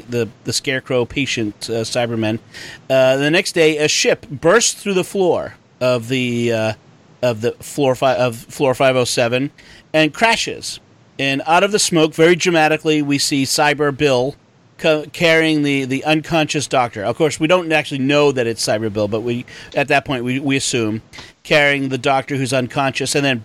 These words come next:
boom to the credits. Uh, which is a very, uh, uh, dramatic device. Um, and then we, after the credits, we're back to the bottom level, the, back to the city.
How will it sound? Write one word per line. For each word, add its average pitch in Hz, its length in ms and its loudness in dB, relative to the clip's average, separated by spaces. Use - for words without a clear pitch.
boom 175 240 4
to 156 120 0
the 135 80 0
credits. - 480 -6
Uh, 113 180 0
which 117 160 0
is 120 140 -2
a 123 80 0
very, 113 420 0
uh, 120 60 -4
uh, 101 600 -2
dramatic 120 400 -2
device. 104 640 -4
Um, 143 480 0
and 175 180 0
then 254 220 4
we, 294 260 2
after 240 300 2
the 277 80 -4
credits, 151 440 0
we're 165 140 2
back 190 440 -2
to 233 100 -6
the 214 80 4
bottom 175 400 2
level, 175 260 2
the, 113 80 -2
back 135 220 0
to 170 80 -8
the 165 100 -4
city. 135 480 -2